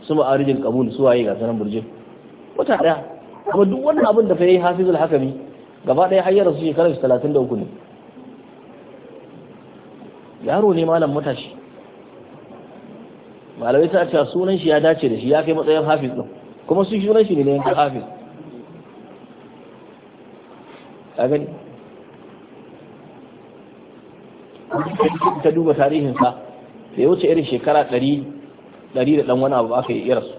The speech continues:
a Saudiya. A wannan yankin na Hijaz yake.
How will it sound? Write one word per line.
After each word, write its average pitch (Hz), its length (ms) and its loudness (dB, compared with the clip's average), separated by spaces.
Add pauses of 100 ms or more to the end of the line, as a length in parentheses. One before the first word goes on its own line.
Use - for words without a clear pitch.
(120)
a 110 120 -6
Saudiya. 107 360 -6 (640)
A - 40 2
wannan 139 260 2
yankin 170 300 0
na 143 80 2
Hijaz 120 280 0
yake. 104 180 -10